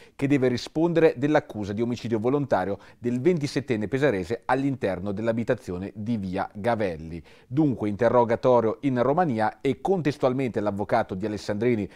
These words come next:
Salvatore Asole, ha presentato istanza per la richiesta di perizia psichiatrica del suo assistito. Ancora cronaca, ma di tutt'altro genere. Parliamo in questo caso di furti e in particolare di quelli che stanno avvenendo nel quartiere pesarese di Villa Fasticci,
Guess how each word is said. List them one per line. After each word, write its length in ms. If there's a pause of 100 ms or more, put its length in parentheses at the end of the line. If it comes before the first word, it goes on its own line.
(120)
Salvatore 720
Asole, 520
ha 100
presentato 680
istanza 640
per 240
la 160
richiesta 540
di 160
perizia 420
psichiatrica 680
del 160
suo 240
assistito. 760 (1040)
Ancora 440
cronaca, 560
ma 240
di 140
tutt'altro 840
genere. 520
Parliamo 640
in 100
questo 280
caso 280
di 120
furti 420
e 180
in 120
particolare 840
di 120
quelli 340
che 100
stanno 400
avvenendo 720
nel 180
quartiere 640
pesarese 600
di 80
Villa 220
Fasticci, 560